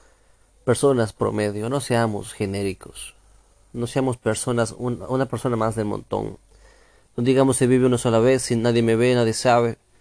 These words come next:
Porque la mayoría de hombres y de mujeres que son infieles,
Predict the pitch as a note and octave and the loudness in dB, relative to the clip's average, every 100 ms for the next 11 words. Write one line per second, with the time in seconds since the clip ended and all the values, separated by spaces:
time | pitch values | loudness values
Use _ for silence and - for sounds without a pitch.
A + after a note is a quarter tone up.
0 | _ _ _ _ _ _ _ _ _ - | _ _ _ _ _ _ _ _ _ -8
1 | C#3 D#3 D#3 D#3+ E3 F3 F3 G3 E3+ D3+ | -4 0 4 4 6 6 6 4 4 4
2 | F3 C#3+ A#2+ A2+ A2 A2+ G#2+ C#3+ D3+ C3 | 2 0 -2 -4 -4 -2 -2 -2 -2 -2
3 | - A#2 D3 C3+ A#2 A#2+ B2 A2 G#2 - | -6 -6 -4 -2 -2 -2 0 -4 -8 -16